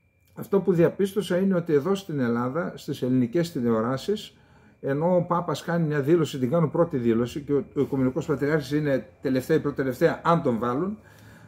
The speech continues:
δεν δίνουν καθόλου χώρο για το Ελληνοορθόδοξα Πατριαρχία. Επίσης είδα ότι το Ελληνοορθόδοξο Πατριαρχείο της, ε, ε, των Ιεροσολύμων, εκεί υπήρχαν περιορισμοί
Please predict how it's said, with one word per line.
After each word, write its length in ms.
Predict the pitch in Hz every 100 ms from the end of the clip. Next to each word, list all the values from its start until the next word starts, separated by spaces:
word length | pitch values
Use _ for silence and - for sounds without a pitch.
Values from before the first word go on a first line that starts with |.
| -
δεν 340 | 139 220 196
δίνουν 280 | 214 226 202
καθόλου 380 | 165 160 220 190
χώρο 260 | 190 202
για 160 | 185 175
το 100 | 170
Ελληνοορθόδοξα 600 | 160 156 143 170 170 151
Πατριαρχία. 680 | 147 151 143 127 139 107 - - - - - - - -
Επίσης 540 | - 139 220 208 190 -
είδα 540 | 220 208 226 262 - _ _ _ -
ότι 340 | 151 - 147
το 120 | 147
Ελληνοορθόδοξο 640 | 147 139 135 190 190 180 156
Πατριαρχείο 640 | 147 139 143 139 170 165
της, 360 | - 135 123 -
ε, 500 | 113 110 104 101 95 _ _ _ _ _ -
ε, 480 | 120 113 110 113
των 260 | 117 147 139
Ιεροσολύμων, 640 | 135 131 123 131 175 147
εκεί 220 | 131 127
υπήρχαν 340 | 165 175 170 165
περιορισμοί 760 | 143 135 127 123 156 165 107